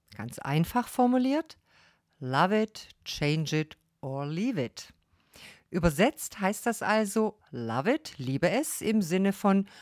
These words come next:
ich kann das Problem ganz gut aushalten, eigentlich ist es gar nicht so schlimm. Change it, ändere es, im Sinne von, ich suche eine Lösung.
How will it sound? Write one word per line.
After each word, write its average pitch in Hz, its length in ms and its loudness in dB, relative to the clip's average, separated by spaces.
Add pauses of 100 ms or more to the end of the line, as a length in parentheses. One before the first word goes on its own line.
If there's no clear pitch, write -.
(380)
ich 233 200 -6
kann 202 160 -2
das 180 140 -4
Problem 151 360 -6
ganz 147 220 -6
gut - 160 -16
aushalten, 190 640 0 (100)
eigentlich 160 840 -4
ist - 200 -8
es 156 160 -8
gar 165 200 0
nicht 165 200 -2
so 208 320 0
schlimm. 226 480 2 (840)
Change 262 540 4
it, - 220 -10 (180)
ändere 147 540 -2
es, - 400 -8 (100)
im 156 160 -4
Sinne 156 300 -2
von, 147 340 -4 (380)
ich - 180 -10
suche 175 260 -4
eine 120 220 -6
Lösung. 135 540 -4